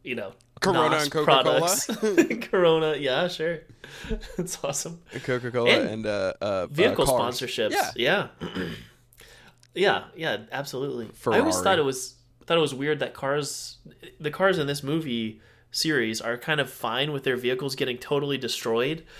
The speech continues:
Speaker 1: 'Cause I always thought that was, like, the, in, like, Gran Turismo, I always assumed that's why the cars didn't take any damage back on, like, the P S one days.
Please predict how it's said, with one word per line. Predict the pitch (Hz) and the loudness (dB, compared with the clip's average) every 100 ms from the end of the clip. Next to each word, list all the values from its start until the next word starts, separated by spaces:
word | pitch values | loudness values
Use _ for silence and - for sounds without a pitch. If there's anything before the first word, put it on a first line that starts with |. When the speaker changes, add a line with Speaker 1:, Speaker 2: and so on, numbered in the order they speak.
| - - - | -20 -20 -8
Speaker 1:
'Cause | 160 | -2
I | 170 | 0
always | 220 226 | 2 2
thought | 185 | 2
that | 175 | 4
was, | 160 160 | 2 4
like, | 151 147 | 0 0
the, | 120 104 - _ _ _ _ - | -2 -4 -8 _ _ _ _ -8
in, | 147 | -2
like, | 147 123 170 151 | -2 -2 -8 -6
Gran | 151 170 170 | 2 2 2
Turismo, | 160 123 135 123 104 101 | 2 2 2 -2 -4 -2
I | 120 | 0
always | 135 139 | 0 0
assumed | 139 - 151 127 | -2 -2 -2 0
that's | 120 139 | -2 0
why | 139 127 | 0 0
the | |
cars | 123 - 127 131 | 0 -2 -2 -2
didn't | 135 127 | -4 -4
take | 139 135 | -4 -2
any | 120 | -4
damage | 113 107 127 127 | -2 -2 -2 -4
back | 117 117 131 | -4 -4 -4
on, | |
like, | 120 107 | -4 -6
the | 120 | -8
P | - | -6
S | 127 113 | -4 -2
one | 113 131 | -4 -2
days. | 117 104 107 | -2 -4 -6